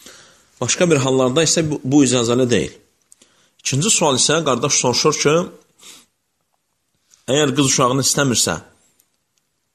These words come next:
və onun qız olduğunu bilirsə, onu götürə bilərmi? Onu öldürə bilərmi? <clears throat> Bu səbəb deyil, qardaşlar, qız uşağı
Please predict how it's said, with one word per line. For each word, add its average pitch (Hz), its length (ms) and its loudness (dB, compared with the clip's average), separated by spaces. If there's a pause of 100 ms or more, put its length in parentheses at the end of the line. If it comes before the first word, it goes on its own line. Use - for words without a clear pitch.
(160)
və 107 80 -2
onun 147 320 2
qız 151 160 0
olduğunu 123 440 2
bilirsə, 135 300 0
onu 131 140 0
götürə 123 280 0
bilərmi? 98 380 -2 (100)
Onu 113 240 0
öldürə 104 240 0
bilərmi? 98 320 -6 (300)
<clears throat> 110 400 -8 (2000)
Bu 180 100 4
səbəb 147 400 0
deyil, 135 240 4
qardaşlar, 101 480 -2
qız 123 160 -4
uşağı 101 380 -2